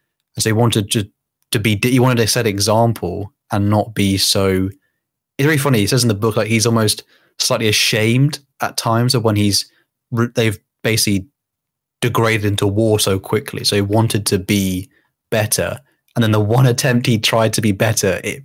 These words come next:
blew up in his face, and so he got. I mean, ever since basically after that happens, and the rest of the heresy books, even before he gets corrupted, he's kind of quick-tempered and, like, he's not as, uh,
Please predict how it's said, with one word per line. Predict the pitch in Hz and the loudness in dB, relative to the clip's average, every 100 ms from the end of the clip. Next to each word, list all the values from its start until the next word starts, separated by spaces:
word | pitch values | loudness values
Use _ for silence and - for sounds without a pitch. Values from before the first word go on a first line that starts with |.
| - | -4
blew | 117 113 | 0 2
up | 104 101 | 2 0
in | 101 | -2
his | 95 92 | -2 -4
face, | - 104 92 - | -2 -2 -2 -4
and | - 101 | -4 -4
so | 98 | -4
he | 95 | -4
got. | 95 95 - _ _ _ _ _ _ _ _ 131 | -2 -2 -2 _ _ _ _ _ _ _ _ -2
I | |
mean, | 117 101 - | 0 0 0
ever | 117 | 0
since | 110 110 - _ - | 0 -2 -4 _ -4
basically | 113 101 | -2 0
after | 107 107 | 0 2
that | 104 90 | 0 0
happens, | 98 101 92 | -4 -4 -4
and | 95 90 | -4 -4
the | 92 | -2
rest | 98 - | -2 0
of | 95 | -2
the | 92 - _ _ _ _ _ _ | -2 -6 _ _ _ _ _ _
heresy | - 98 95 98 | -2 0 0 0
books, | 98 90 | -2 0
even | 107 98 | 0 0
before | 98 110 107 | 0 0 2
he | 98 | 2
gets | 95 | -2
corrupted, | - 101 101 - | -2 0 -2 -2
he's | 92 92 - | -4 -4 -4
kind | - 95 | -4 -6
of | - - | -6 -8
quick-tempered | - 107 - - 98 92 98 92 | -4 -4 -6 -6 -4 -4 -4 -4
and, | 95 92 - _ _ _ _ _ - | -4 -6 -8 _ _ _ _ _ -4
like, | 107 - | -4 -2
he's | 110 101 | -2 -2
not | 107 104 95 - _ - | 0 2 0 -4 _ -4
as, | 101 87 95 _ _ - - _ _ _ - | -2 -4 -8 _ _ -20 -20 _ _ _ -2
uh, | 92 87 87 87 92 | 0 2 0 0 -4